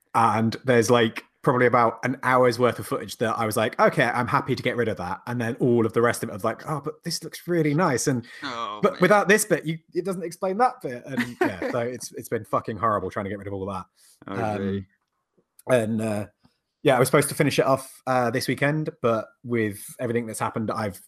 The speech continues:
Speaker 1: I've been a little distracted, so I've not actually managed to get it done. Uh, so I should be working on that, uh, as soon as we finish recording, and probably tomorrow night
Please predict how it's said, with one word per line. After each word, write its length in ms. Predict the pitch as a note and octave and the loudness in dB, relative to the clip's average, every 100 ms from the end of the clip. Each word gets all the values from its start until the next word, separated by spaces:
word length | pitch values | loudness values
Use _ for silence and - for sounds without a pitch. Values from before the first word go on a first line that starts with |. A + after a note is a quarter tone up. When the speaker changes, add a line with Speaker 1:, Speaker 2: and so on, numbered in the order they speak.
| - | -4
Speaker 1:
I've 100 | A2 | 0
been 120 | A2+ | 2
a 40 | |
little 140 | A2+ G#2+ | 2 0
distracted, 680 | A2+ - C3+ C#3 - D#3 - | -2 0 0 2 2 0 0
so 140 | B2 | 0
I've 80 | G#2+ | 0
not 140 | G#2+ | -2
actually 180 | A2 - | -4 -6
managed 220 | G#2+ G2+ | -4 -6
to 40 | G2+ | -8
get 80 | G2 | -10
it 120 | - | -2
done. 380 | B2 F#2+ A2+ B2+ _ - _ - | -2 0 -4 -6 _ -20 _ -2
Uh, 320 | A2+ G#2+ G#2+ | 0 0 -2
so 400 | - A2+ G#2+ G#2+ A2+ | 0 2 2 0 0
I 100 | A#2 | -2
should 140 | - | 0
be 60 | A#2 | 4
working 360 | B2 A#2+ C3 | 4 4 2
on 140 | B2+ B2+ | 0 2
that, 180 | C#3 - - - | 0 -2 -14 -6
uh, 560 | D3 D3 D3+ D3+ D3+ D#3+ _ _ - | -2 0 0 0 -2 -4 _ _ -4
as 80 | - | 0
soon 140 | F3 | 2
as 80 | D#3+ | 2
we 60 | |
finish 240 | D#3+ E3 - | 0 -2 -2
recording, 480 | D3+ E3+ F3+ F3+ F3+ - - _ - | 0 2 2 -2 -6 -20 -20 _ -2
and 300 | D3 D#3+ - | 0 0 -2
probably 640 | - - - E3 D#3+ E3+ E3+ | -10 -12 2 4 4 4 2
tomorrow 300 | E3 F3 F3 | 2 2 4
night 240 | F#3 G3 | 2 0